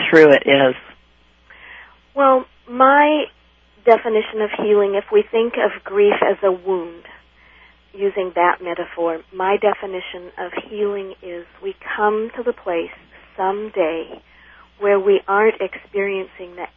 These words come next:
Speaker 2: anguish and the overwhelming, intense, intrusive pain. And we have energy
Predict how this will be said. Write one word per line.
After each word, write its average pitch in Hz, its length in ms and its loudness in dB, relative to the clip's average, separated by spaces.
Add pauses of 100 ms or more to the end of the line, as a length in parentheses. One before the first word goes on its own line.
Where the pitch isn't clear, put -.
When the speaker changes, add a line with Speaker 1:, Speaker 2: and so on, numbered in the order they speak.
Speaker 2:
anguish 190 460 -8 (480)
and 185 140 -20
the 180 80 -8 (100)
overwhelming, 190 800 -4
intense, 190 560 -16 (180)
intrusive 180 800 -10 (560)
pain. 185 360 -12 (1500)
And 185 380 -2 (140)
we 196 80 -2
have 185 380 -4 (140)
energy 220 500 -2